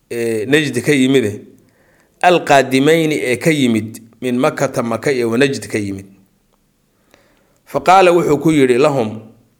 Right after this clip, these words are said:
nimankii reer Bani Qura-, nimankii reer Nadiir waxay ku yidhaheen, zucamaa'u Bani Qurayda ayaa waxay ku yidhaheen, laqad dacawtumuuna, dhab ahaantii waxaad noogu yeedheen,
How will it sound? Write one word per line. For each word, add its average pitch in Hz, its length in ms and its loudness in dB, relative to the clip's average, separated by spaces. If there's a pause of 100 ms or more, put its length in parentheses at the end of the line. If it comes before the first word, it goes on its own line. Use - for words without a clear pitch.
(100)
nimankii 139 480 0
reer 147 220 0
Bani 127 280 0
Qura-, 117 380 -4
nimankii 139 380 0
reer 147 220 0
Nadiir 120 380 0
waxay 139 220 -2
ku 160 180 0
yidhaheen, 120 260 2
zucamaa'u 127 600 0
Bani 120 240 0
Qurayda 143 400 0
ayaa 131 200 0
waxay 127 220 -4
ku 180 140 2
yidhaheen, 117 340 0 (1400)
laqad 160 380 0
dacawtumuuna, 143 920 2
dhab 127 140 -2
ahaantii 139 540 -2
waxaad 135 280 -2
noogu 135 300 2
yeedheen, 107 640 -2